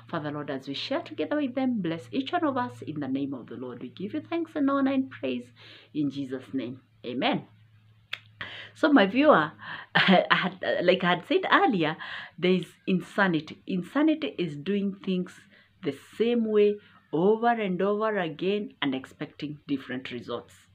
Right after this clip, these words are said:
You've been married for ten years, twenty years, five years, six years, and the way you used to do things then is the way you are doing them today.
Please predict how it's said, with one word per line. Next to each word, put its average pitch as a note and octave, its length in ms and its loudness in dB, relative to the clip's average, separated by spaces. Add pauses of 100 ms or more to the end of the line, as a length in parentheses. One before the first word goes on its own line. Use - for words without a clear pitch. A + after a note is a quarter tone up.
(540)
You've F3+ 220 2
been G3 180 4
married B3 300 4
for - 140 -6
ten G3+ 280 2
years, G3 300 -2 (100)
twenty G3 300 0
years, F#3 300 2
five G3 360 2
years, F#3+ 260 4 (120)
six F#3+ 300 -6
years, F#3 300 4 (400)
and F#3+ 300 6
the F#3 140 6
way A3+ 160 4
you E4+ 240 6
used C#4+ 200 0
to A3 80 -2
do A#3+ 220 0
things G3+ 340 -2
then D3 420 6 (200)
is E3+ 220 2 (140)
the E3 120 4
way F3 140 4
you E3 200 4
are C#3 40 2
doing D#3+ 340 2
them D#3+ 240 0
today. - 460 -4